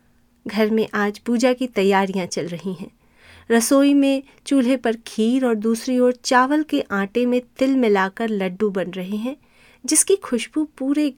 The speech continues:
घर में फैल गई है। एक तरफ पूजा में अर्पण करने के लिए फूल भी पड़े हैं, जिन्हें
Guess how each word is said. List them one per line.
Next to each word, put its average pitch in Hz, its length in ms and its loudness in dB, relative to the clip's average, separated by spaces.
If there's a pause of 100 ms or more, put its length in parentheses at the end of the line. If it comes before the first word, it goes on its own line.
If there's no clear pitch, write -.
(120)
घर 214 140 0
में 208 140 0
फैल - 280 -6
गई - 340 -12
है। - 200 -20 (720)
एक 247 280 6
तरफ 247 360 -2 (120)
पूजा 226 320 2
में 220 240 2
अर्पण 208 340 0
करने 202 360 0
के 208 180 0
लिए 220 180 -2
फूल 262 400 0
भी 214 140 0
पड़े 180 280 -2
हैं, 233 220 -4
जिन्हें 233 360 0